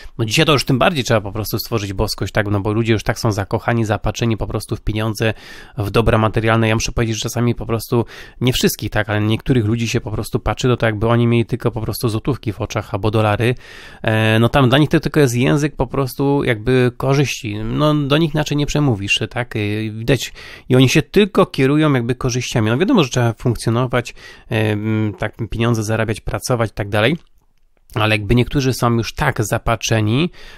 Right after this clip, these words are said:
e, wszystko przeliczają na korzyści, tak? Co t-, pójdę tam, a co będę miał z tego, tak?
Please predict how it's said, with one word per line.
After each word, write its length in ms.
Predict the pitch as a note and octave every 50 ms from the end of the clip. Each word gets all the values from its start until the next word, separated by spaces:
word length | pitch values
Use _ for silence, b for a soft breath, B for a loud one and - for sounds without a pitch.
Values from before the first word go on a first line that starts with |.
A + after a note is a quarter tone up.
| B B
e, 460 | - A2 G#2+ G#2+ G#2+ G#2+ G#2+ A2 G#2+
wszystko 400 | A2 - - F3 E3+ - - F#3
przeliczają 460 | - - E3+ C#3 - - D3 D3 D3+ C#3+
na 200 | B2+ C#3 D#3+ -
korzyści, 560 | - - C3+ B2 C3+ B2 - - - - -
tak? 240 | - A2 A#2 - -
Co 180 | - - F3
t-, 220 | - _ - - D3+ _ -
pójdę 280 | F#3+ G3+ F3+ F3+ F3+
tam, 200 | - F#3 F#3+ F3+ -
a 100 | C3 -
co 140 | - D#3+
będę 200 | D#3 D#3+ D3+ D3+
miał 160 | C#3+ C#3 C3+ B2
z 60 | -
tego, 340 | - C#3 A#2 G#2 G#2+ G2+ G2
tak? 240 | A2+ A#2 A#2 -